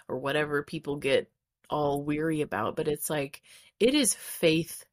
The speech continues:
building to do life with people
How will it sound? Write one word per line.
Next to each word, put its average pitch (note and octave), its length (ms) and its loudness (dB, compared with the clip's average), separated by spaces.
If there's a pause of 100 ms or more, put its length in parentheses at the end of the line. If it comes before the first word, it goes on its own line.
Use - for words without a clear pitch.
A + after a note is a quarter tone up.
(140)
building C3 640 -4 (480)
to D#3 340 -2 (540)
do F#3 240 4
life E3+ 400 4
with D3+ 180 -4
people C3 540 -4